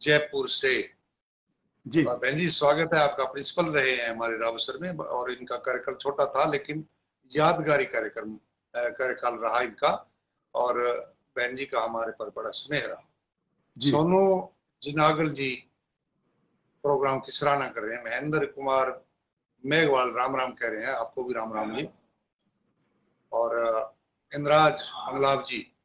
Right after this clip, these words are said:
Speaker 1: इनका सवाल आ गया। विजय सिंह बेणीवाल साहब संगरिया से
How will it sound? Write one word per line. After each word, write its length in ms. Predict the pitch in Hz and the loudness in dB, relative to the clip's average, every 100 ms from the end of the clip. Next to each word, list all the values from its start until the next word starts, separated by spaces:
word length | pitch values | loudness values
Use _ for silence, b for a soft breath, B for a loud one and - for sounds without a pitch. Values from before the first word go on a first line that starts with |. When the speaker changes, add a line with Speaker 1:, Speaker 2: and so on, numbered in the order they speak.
| _ _ | _ _
Speaker 1:
इनका 260 | 127 127 | _ -4
सवाल 280 | 123 127 127 | -2 0 0
आ 40 | 131 | 0
गया। 160 | 143 | 2
विजय 280 | 135 143 156 | 0 0 0
सिंह 260 | - 143 131 | 0 -2 -4
बेणीवाल 360 | 147 143 127 | -2 0 -2
साहब 240 | 110 120 117 | -2 -4 -4
संगरिया 420 | 135 143 143 120 | -6 -2 0 0
से 200 | - | -2